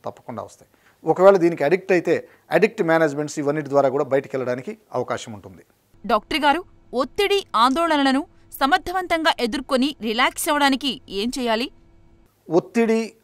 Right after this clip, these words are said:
Speaker 1: ఆందోళన, విచారము, బాధ, ఇవన్నీ నెగటివ్ ఎమోషన్స్. మొట్టమొదటిగా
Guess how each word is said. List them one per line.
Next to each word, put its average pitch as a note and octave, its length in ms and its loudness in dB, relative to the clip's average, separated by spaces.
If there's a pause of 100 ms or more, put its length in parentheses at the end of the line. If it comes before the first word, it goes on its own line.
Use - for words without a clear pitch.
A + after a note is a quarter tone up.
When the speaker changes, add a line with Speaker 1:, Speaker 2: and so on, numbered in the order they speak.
Speaker 1:
ఆందోళన, F3+ 520 4 (100)
విచారము, D3 640 2
బాధ, B2+ 320 -4 (760)
ఇవన్నీ D3+ 320 -2
నెగటివ్ D3+ 400 -2
ఎమోషన్స్. A2+ 440 -8 (1200)
మొట్టమొదటిగా G#3 960 2